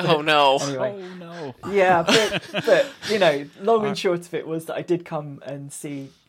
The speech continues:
Speaker 2: Pikes Peak and got to see how it all runs, and, uh, yeah, I, I wanna do that someday,
Speaker 1: Yeah,
Speaker 2: definitely.
Speaker 1: that's, that is extremely cool. We have, I have a couple of friends, um,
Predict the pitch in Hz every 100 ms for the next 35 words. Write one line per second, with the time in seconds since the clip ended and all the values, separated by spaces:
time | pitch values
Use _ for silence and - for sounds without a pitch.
0 | - 135 - - 143 143 139 135 127 123
1 | 110 - 151 - 151 - 139 135 135 127
2 | 127 147 156 156 156 151 131 123 120 123
3 | 131 127 123 120 - - 139 120 - 135
4 | 139 139 135 135 127 120 117 - 123 113
5 | - _ - - - 120 110 117 120 -
6 | - - - 143 139 127 - 139 - -
7 | 131 107 - 123 151 151 135 113 - -
8 | _ _ _ _ 139 147 127 147 135 123
9 | 139 117 113 117 - - 135 120 101 90
10 | 90